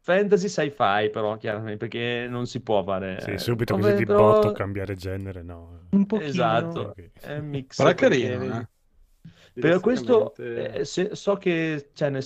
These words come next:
Speaker 1: ne parlano da un sacco di tempo, che è uno studio di sviluppo piccolissimo. Sembra un lavorone, eh. Eff-, effettivamente sembra un gran lavorone, sembra una roba, da quello che ho capito di chi ha fatto vedere dei... un giocato un po' più approfondito, è una specie di Dark Soul.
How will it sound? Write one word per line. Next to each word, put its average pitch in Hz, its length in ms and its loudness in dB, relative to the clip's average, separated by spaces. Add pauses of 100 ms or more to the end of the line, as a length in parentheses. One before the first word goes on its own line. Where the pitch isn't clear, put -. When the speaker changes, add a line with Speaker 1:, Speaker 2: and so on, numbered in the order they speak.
Speaker 1:
ne 143 140 -4
parlano 175 380 2
da 127 340 2
un 131 160 -4
sacco - 440 -6
di 156 160 -6
tempo, 151 560 -2
che - 120 -2
è 131 40 2
uno 131 220 -2
studio 151 380 -6
di 143 80 -4
sviluppo 143 340 -2
piccolissimo. 170 960 -2 (480)
Sembra 214 280 6
un 180 80 6
lavorone, 123 680 2
eh. 113 40 -10
Eff-, 104 100 -14 (200)
effettivamente 117 600 -8
sembra 131 260 -4
un 113 60 -4
gran 113 200 -2
lavorone, 117 760 -2
sembra 123 280 -4
una 113 140 0
roba, 113 640 2 (240)
da 104 120 -4
quello 139 180 6
che - 80 -6
ho - 20 -12
capito 135 340 -2
di 117 160 -4
chi 127 160 -4
ha 123 40 2
fatto 127 240 -4
vedere 120 260 -2
dei... 113 220 -2 (760)
un 113 180 -2
giocato 123 360 0
un 123 60 0
po' 120 100 0
più 127 140 0
approfondito, 131 760 -4 (280)
è - 80 -2
una 135 160 2
specie 156 300 -2
di 151 100 -2
Dark 139 240 2
Soul. 90 340 -6